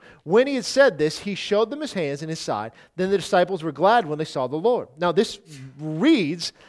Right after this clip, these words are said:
as if the doors were shut and locked, and all of a sudden, hey, there's Jesus standing here. How did he get here? I don't know. Verse twenty-one, "So then Jesus said to them, 'Peace to you. As the Father has sent me,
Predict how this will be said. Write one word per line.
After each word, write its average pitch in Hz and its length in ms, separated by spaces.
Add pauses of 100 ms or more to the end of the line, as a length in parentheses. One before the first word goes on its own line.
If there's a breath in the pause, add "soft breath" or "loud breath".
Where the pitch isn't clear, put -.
(140 soft breath)
as 180 160
if 196 160
the 156 80
doors 226 400
were 151 60
shut 247 340
and 165 80
locked, 226 340 (200 loud breath)
and 143 100
all 247 140
of 196 60
a - 40
sudden, 226 420 (240 soft breath)
hey, 269 200
there's 185 180
Jesus 156 380
standing 156 400
here. 95 200 (360)
How 135 200
did 120 140
he 131 100
get 175 240
here? 104 260 (420)
I 110 80
don't 123 160
know. 208 160 (640 soft breath)
Verse 175 120
twenty-one, 208 400
"So 202 100
then 180 160
Jesus 185 320
said 208 160
to 175 40
them, 170 120
'Peace 202 260
to 170 100
you. 208 160
As 180 120
the 170 100
Father 262 380
has 254 100
sent 226 260
me, 135 280